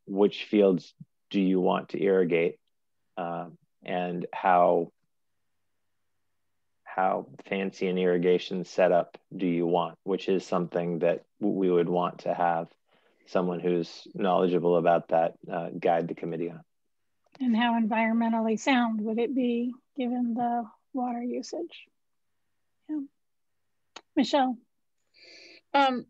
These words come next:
Speaker 3: would it be possible to have, so I guess, um, I, I'm a little bit uncomfortable prioritizing soccer lacrosse over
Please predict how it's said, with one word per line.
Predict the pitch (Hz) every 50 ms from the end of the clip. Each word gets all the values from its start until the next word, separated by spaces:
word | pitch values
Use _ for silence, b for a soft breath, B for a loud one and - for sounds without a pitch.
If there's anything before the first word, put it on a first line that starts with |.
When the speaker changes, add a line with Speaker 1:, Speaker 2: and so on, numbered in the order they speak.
| _ -
Speaker 3:
would | 254 247 320 359
it | 403 415
be | - 370 339
possible | - - - 254 247 254 254 - - 277 254 294 294 294 294 302 285
to | - 269 240
have, | 220 - 233 220 220 214 214 214 214 214 - _ _ B B B B B
so | - - 320 294 -
I | - 294
guess, | 269 294 302 330 330 - - - _ _ _ _ _ _ _ _ -
um, | 247 254 247 240 226 220 220 220 - -
I, | 254 240 - -
I'm | 240 254 254 247 247
a | 262
little | 269 285 311 311
bit | 330 311
uncomfortable | - 277 247 - 277 254 254 240 208 226 233 226 - -
prioritizing | 214 208 214 220 214 214 214 - 220 214 220 180 220 220 214 202 - - _ _ -
soccer | - 185 190 190 214
lacrosse | 208 202 190 - 202 196 202 202 202 - - -
over | - 208 202 170 196 196 196 196 190 190 190 196